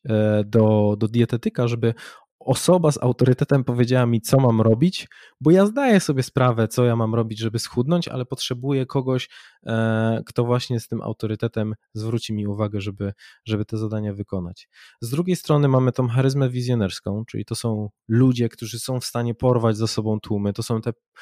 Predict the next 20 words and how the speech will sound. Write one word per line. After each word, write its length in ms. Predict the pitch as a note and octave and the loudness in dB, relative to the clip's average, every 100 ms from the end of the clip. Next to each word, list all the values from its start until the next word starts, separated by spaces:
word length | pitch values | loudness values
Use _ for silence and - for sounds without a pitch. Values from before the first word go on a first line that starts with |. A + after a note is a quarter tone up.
| - - - A#2 - | -20 -18 -12 -12 -4
to 240 | A#2+ A#2 | -2 2
jest 120 | A#2+ - | 2 2
ta 80 | |
charyzma, 380 | B2 B2 C3+ C#3 | -2 0 0 -2
którą 260 | - B2 B2 | -4 -4 -2
najczęściej 500 | A#2 - C3+ - A2 | -4 -2 -4 -4 -6
kojarzymy, 460 | G2+ G2 F#2 G2+ | -4 -4 -4 -8
to 80 | G2+ | -8
są 140 | A2+ A2 | -8 -6
te 100 | - | -6
płomienne 580 | - A#2+ B2 B2 B2 | 0 2 2 2 -2
przemówienia, 720 | A#2+ - A#2 A2+ A#2 G#2+ F#2+ F#2 - _ | -4 -6 -6 -4 -6 -6 -8 -10 -18 _
to 100 | A#2 | -10
są 200 | - B2 | -4 -4
ludzie, 300 | A#2+ B2 B2 | -2 -2 -4
przy 140 | - | -6
których 360 | - - A#2 A2+ | -14 -8 -6 -6
my 100 | A#2+ | -6
mówimy, 360 | A#2+ A2+ A#2 A2+ | -6 -6 -8 -8
„Kurczę, 540 | - B2+ C3 A#2 G#2+ | -8 -8 -6 -6 -6